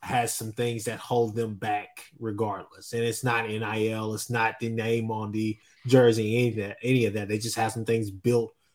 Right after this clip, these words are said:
within their, their university that just holds them back as far as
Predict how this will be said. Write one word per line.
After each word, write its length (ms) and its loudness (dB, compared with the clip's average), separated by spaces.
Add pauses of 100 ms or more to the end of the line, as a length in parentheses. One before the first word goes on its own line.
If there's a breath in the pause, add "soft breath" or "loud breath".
(120)
within 640 4
their, 420 0 (180)
their 460 -2 (260)
university 760 2
that 160 -2
just 180 -4
holds 300 -2
them 180 -4
back 380 -4
as 80 -4
far 260 -4
as 200 -6